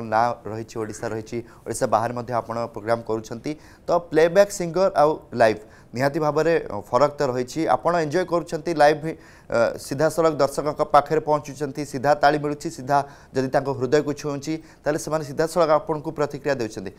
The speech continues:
କିନ୍ତୁ ପ୍ଲେବ୍ୟାକ୍ ସିଙ୍ଗିଂକୁ ନେଇକି ଆପଣଙ୍କର କ'ଣ ରହିଛି, ଆଗକୁ ପ୍ଲାନିଂ କ'ଣ ରହିଛି?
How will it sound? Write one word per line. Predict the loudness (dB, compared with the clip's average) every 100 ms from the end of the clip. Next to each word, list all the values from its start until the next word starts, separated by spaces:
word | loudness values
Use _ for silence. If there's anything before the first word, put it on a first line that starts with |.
| -16
କିନ୍ତୁ | -2 0
ପ୍ଲେବ୍ୟାକ୍ | 4 4 4 2 2
ସିଙ୍ଗିଂକୁ | -6 -4 -4 -4 -4
ନେଇକି | -4 -4
ଆପଣଙ୍କର | -6 -6 -8 -6 -6 -8 -14 -8
କ'ଣ | -2 0
ରହିଛି, | 0 2
ଆଗକୁ | 2 0 -4 -4
ପ୍ଲାନିଂ | 4 4 4 -2
କ'ଣ | -4
ରହିଛି? | -4 -8 -10 -12 -14 -20